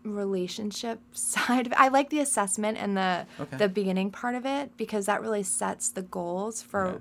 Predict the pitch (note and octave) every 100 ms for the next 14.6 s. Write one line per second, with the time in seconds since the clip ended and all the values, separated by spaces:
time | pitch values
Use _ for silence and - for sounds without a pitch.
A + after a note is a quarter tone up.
0 | - F#3 F3 F3+ - F3+ E3+ E3+ G3 -
1 | B3 B3 C#4 C#4+ C#4 - - - - -
2 | B3 - C#4+ C4+ B3+ A#3 G#3 F#3+ F#3 F3
3 | - - - - F3+ F3+ F#3+ F3+ F3 F3+
4 | F#3 F#3+ F#3 E3+ F3+ F#3 G#3 A#3 G#3+ G#3+
5 | A3 A3 G#3 G3+ F3+ E3+ D#3+ D#3+ A3 A3+
6 | - - - - - A3 A3+ - B3+ A#3
7 | A3 F#3+ F#3+ F#3 F3+ F3 F#3 - - -
8 | F3+ F3 - - F#3 - F3 - G3 F#3
9 | E2+ - - - - - G#3 F#3+ F#3 -
10 | G3 F#3 F#3 F3+ F3+ - - - - -
11 | F3+ F3+ F3 F3 F#3 E3+ E3+ - F#3+ -
12 | - - - - G3 F#3 F3+ F3 - G3+
13 | F#3+ F#3+ F#3 - F3 E3+ E3+ E3+ - -
14 | - - - - - -